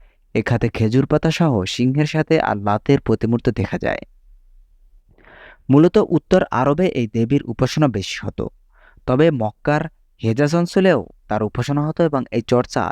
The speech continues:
সিরিয়া পর্যন্ত বিস্তৃত ছিল। আরবের সংস্কৃতিতে বর্ষগণনা মূলত চন্দ্রকেন্দ্রিক,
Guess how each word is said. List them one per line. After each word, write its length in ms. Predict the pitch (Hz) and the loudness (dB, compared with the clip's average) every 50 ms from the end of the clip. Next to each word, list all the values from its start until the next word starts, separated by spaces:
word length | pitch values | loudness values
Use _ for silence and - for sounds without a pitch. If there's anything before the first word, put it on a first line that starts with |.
| - | -6
সিরিয়া 380 | - - - - 120 123 135 - | -10 -8 -4 0 2 4 4 4
পর্যন্ত 340 | - - 151 151 156 156 - | 2 0 0 0 0 0 0
বিস্তৃত 440 | 135 117 98 - - - 92 - 98 | -2 -2 -6 -6 -4 -6 -4 -4 -6
ছিল। 240 | - - 92 - - - - _ - - _ _ _ - - _ _ _ - _ - _ _ - - _ _ - _ _ - _ _ _ _ | -6 -6 -6 -6 -6 -8 -12 _ -20 -20 _ _ _ -20 -20 _ _ _ -20 _ -20 _ _ -20 -20 _ _ -20 _ _ -20 _ _ _ _
আরবের 360 | - 120 131 147 156 190 202 | -2 0 0 2 2 2 2
সংস্কৃতিতে 960 | 196 - - 147 151 165 175 - - - 202 202 - 208 - - 131 87 - - - _ | 2 0 -2 0 0 0 -2 -4 -2 -2 0 0 2 0 0 0 -2 -2 -4 -8 -8 _
বর্ষগণনা 640 | 117 113 127 139 - - 156 165 170 170 170 175 170 | -2 -2 -2 0 -2 -2 0 0 0 0 2 0 0
মূলত 320 | 147 127 123 127 - - 123 - | -2 -2 -4 -2 -2 -2 -4 -2
চন্দ্রকেন্দ্রিক, 720 | - - 117 117 113 - 123 - 98 90 85 - - - | 0 0 0 2 0 -2 -2 -2 -4 -4 -2 -4 -8 -8